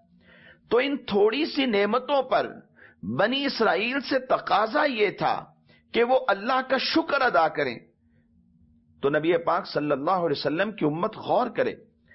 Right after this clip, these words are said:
اللہ جل مجدہ نے بے شمار انعام و کرام عطا فرمائے۔ ان انعامات پر ہم پر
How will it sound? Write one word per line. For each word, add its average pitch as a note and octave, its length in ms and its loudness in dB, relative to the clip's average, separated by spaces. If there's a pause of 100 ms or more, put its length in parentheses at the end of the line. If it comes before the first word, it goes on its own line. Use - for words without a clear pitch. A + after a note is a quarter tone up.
(220)
اللہ D#3 360 0
جل D3+ 220 0
مجدہ C3+ 500 0
نے A3+ 160 0 (420)
بے G3+ 600 6
شمار E3+ 720 2 (160)
انعام D#3+ 400 0
و E3+ 80 0
کرام E3+ 500 0
عطا D#3+ 260 2
فرمائے۔ A#2 420 -2 (720)
ان B3+ 200 2 (120)
انعامات F3 840 0
پر B2+ 220 2 (760)
ہم A#3+ 260 2
پر B3 220 0